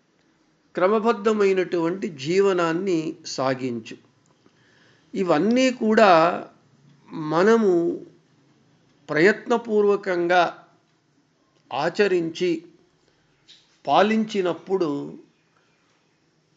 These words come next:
మన ప్రయత్నం లేకుండానే మన జీవన విధానాన్ని చూసి,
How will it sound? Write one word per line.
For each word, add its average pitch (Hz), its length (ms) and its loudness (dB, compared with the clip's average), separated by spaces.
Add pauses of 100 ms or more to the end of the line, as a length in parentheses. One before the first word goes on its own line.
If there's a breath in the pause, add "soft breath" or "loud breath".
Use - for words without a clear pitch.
(160)
మన 196 240 2
ప్రయత్నం 220 760 2
లేకుండానే 208 1040 2 (920)
మన 190 280 0
జీవన 214 560 -2
విధానాన్ని 202 960 0
చూసి, 214 380 -8